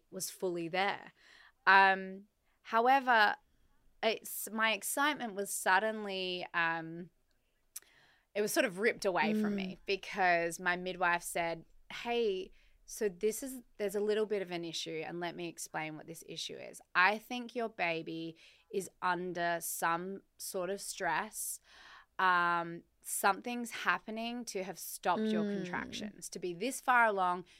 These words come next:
Speaker 1: you should be having contractions, and you need the strength
Speaker 2: To
Speaker 1: of
Speaker 2: push
Speaker 1: those
Speaker 2: the baby out.
Speaker 1: contractions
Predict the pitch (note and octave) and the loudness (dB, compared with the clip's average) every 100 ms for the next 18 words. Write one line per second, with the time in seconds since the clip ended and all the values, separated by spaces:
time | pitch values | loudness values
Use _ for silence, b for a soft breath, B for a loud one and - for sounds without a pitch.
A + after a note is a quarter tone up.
0 | b G3 - B3 G#3 A3+ G#3+ F#3+ G3 G3+ | b -6 -4 -2 -2 -4 2 2 0 -6
1 | F#3 F3+ E3 A3+ G#3 - G3 F#3+ F#3+ F#3+ | -2 0 0 -2 -8 -6 -6 -6 -6 -4
2 | G3 G#3 A3+ A3+ F#3 F3+ - - F#3 D#3+ | -4 -2 0 -2 -4 -8 -8 0 0 0
3 | G3 F3+ E3+ E3+ E3 D#3+ D#3+ D3 D3 A3 | -4 -2 -2 -2 -2 0 0 0 -2 -4
4 | C4 | -6